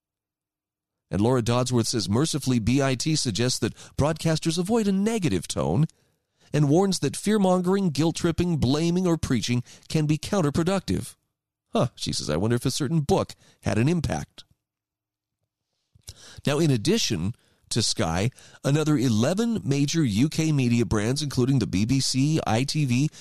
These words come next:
Channel four, R T E, BritBox, and Discovery, have pledged to increase the amount and quality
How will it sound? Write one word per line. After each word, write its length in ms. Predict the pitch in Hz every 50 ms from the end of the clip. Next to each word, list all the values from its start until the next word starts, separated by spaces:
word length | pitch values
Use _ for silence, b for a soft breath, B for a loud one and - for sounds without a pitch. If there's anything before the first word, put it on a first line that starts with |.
| B B B
Channel 340 | - - 117 123 147 165 160
four, 380 | - - 143 143 151 160 151 -
R 200 | - 113 131 151
T 140 | 151 - 175
E, 260 | 151 107 131 147 175
BritBox, 580 | 170 139 113 123 147 147 - 127 131 156 - -
and 120 | 170 160
Discovery, 580 | 170 180 - - 240 240 160 120 80 73 117 - b b b b b b b b b b b b
have 180 | - 123 - -
pledged 360 | - - 175 208 190 - -
to 60 | 156
increase 540 | - 117 143 131 - - - 202 247 240 -
the 160 | - 170 139
amount 380 | 117 101 98 110 135 185 214 208 -
and 220 | 170 170 160 -
quality 800 | - - - 180 180 180 175 165 147 - - 92 82 87 113